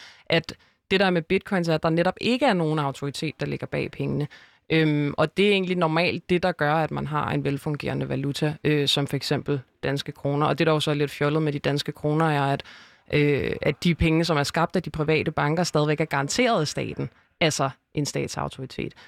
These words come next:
Øhm, så, så jeg er lidt spændt på, om det overhovedet kan lade sig gøre at lave nogen penge, som ikke er, øh, garanteret eller ligesom styret af en, en,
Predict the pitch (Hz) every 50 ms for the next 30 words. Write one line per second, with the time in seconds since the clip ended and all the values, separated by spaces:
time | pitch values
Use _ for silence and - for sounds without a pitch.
0 | - - _ _ - - 156 156 151 147 147 - - - - - - - 165 -
1 | - 160 165 160 160 165 170 175 160 - - - 175 151 - - - 185 170 147
2 | 85 156 160 - 165 156 151 156 170 170 165 180 165 160 151 147 156 - - 143
3 | 147 151 160 170 160 151 147 147 147 151 160 175 180 175 165 151 151 151 151 160
4 | 160 165 170 - - - - - - - _ - - 160 147 147 151 151 160 160
5 | - 160 147 - 151 151 160 151 180 175 160 143 135 123 120 123 135 - - _
6 | _ _ _ _ _ _ - 69 71 69 62 52 50 - - - - - - -
7 | - - - - - - - 139 - - 143 - - 139 135 131 - - 120 135
8 | 139 139 139 131 - - 143 - - 139 135 135 139 147 143 139 - - - -
9 | 143 143 139 - - 151 143 139 139 -